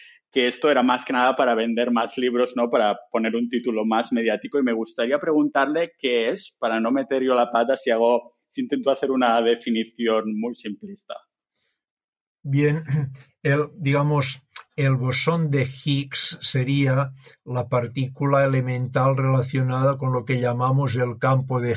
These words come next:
Speaker 2: Higgs. Eh, el campo de Higgs sería algo, una realidad física que, eh, está en todo el espacio, en todo el vacío cuántico, y con la cual interacciona la materia,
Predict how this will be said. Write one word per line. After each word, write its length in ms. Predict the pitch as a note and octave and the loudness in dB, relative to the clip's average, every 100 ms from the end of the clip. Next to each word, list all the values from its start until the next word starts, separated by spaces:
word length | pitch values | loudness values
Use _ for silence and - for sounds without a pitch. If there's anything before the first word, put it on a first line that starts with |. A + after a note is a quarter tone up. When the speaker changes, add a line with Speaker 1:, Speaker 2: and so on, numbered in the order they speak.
| - | -2
Speaker 2:
Higgs. 440 | C#3 C3+ C3+ - - - - _ C3+ | -2 -2 -2 -12 -14 -20 -20 _ -6
Eh, 140 | C#3+ C3+ | -6 -4
el 160 | A#2+ | -2
campo 360 | C3+ C#3+ C3+ D3 | 0 0 0 0
de 160 | D3+ C3+ | 0 0
Higgs 460 | D#3+ D3+ - - - | -2 -2 -2 -10 -8
sería 720 | - C#3 C3+ C#3+ C#3 C#3 C#3 _ _ _ _ | -6 0 2 2 2 0 -4 _ _ _ _
algo, 380 | C#3+ D#3 D3+ D#3 | 0 2 2 0
una 300 | C#3 C#3+ C3 | 0 2 2
realidad 640 | B2+ B2+ B2+ B2 A#2+ A#2+ | 0 -2 -2 -2 -2 -4
física 840 | A2 - D#3+ - B2+ A#2+ B2+ C#3+ - - - _ | -6 -6 -4 -4 -6 -6 -4 -4 -6 -14 -20 _
que, 520 | - C3+ C#3+ D#3 E3 - | -2 0 2 2 0 0
eh, 520 | C3+ C3 C3 B2+ B2+ | 0 2 0 0 -2
está 640 | C3+ B2 - C3+ C#3+ D3+ - | -4 -6 -2 2 2 2 -2
en 280 | C#3 B2+ - | -2 -2 0
todo 640 | C#3+ C#3+ C3+ C3 C3+ C3+ | 2 2 2 4 2 2
el 580 | C#3 B2+ B2 A#2+ A#2 A2+ | -2 -2 -2 -4 -4 -6
espacio, 640 | G#2+ - C#3 C3+ C3+ C#3+ | -8 0 0 0 -2 -4
en 120 | C#3 | -2
todo 240 | C3+ C3 C3 | 0 2 0
el 100 | A#2+ | 0
vacío 560 | A#2 A2 C3 B2 A2 | -4 -6 -4 -2 -2
cuántico, 800 | A#2 C3+ D3 C3+ C3 - C#3 - _ - - _ | 0 -2 -2 -6 -10 -6 -6 -6 _ -20 -20 _
y 120 | C#3 | -8
con 240 | C3+ C#3 C#3 | 0 2 2
la 120 | C3 | 0
cual 300 | C#3+ C#3+ D3+ | 2 0 0
interacciona 920 | C#3 D3+ C#3+ C#3 C3 C#3+ C#3 C#3+ D3+ | -4 0 2 0 -2 -2 0 2 2
la 140 | C#3 | 2
materia, 720 | B2+ A#2+ A#2 C3 A2+ G#2 F2+ | 0 -4 -2 -2 0 -4 -6